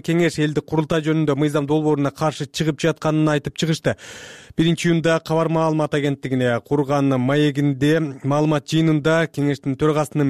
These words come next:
милдетин аткаруучу Бейшенбек Абдыразаков депутаттардын бул аракети Конституцияга, президенттин жарлыктарына жана адам укуктары жана эркиндиктери боюнча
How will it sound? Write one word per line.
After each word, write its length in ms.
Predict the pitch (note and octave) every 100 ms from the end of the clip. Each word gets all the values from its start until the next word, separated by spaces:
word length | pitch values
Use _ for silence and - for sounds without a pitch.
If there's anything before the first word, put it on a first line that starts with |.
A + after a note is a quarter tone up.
| C3
милдетин 400 | D3 D#3 D#3 D3+
аткаруучу 420 | - D3+ C#3 D#3
Бейшенбек 540 | C#3 D3 E3 D#3 D3+
Абдыразаков 560 | C#3 D3+ D3 D#3 E3 - - - -
депутаттардын 600 | E3 C#3+ E3 - D3+ D3
бул 180 | C#3 D#3
аракети 460 | D#3+ D3 D#3 - D#3+
Конституцияга, 880 | - D#3 D3+ E3 E3+ D3+ D#3+ C#3 B2
президенттин 560 | C#3+ C#3+ D3 C3+ C#3+
жарлыктарына 640 | B2 C#3+ D#3 C#3+ D#3 D3+ D#3
жана 220 | D3+ D#3+
адам 340 | - C#3+ D#3 D#3+
укуктары 420 | - D3 D#3 C#3+
жана 160 | C#3 C#3
эркиндиктери 640 | D3+ D3 D#3+ C#3 - D#3
боюнча 380 | D#3 D#3 E3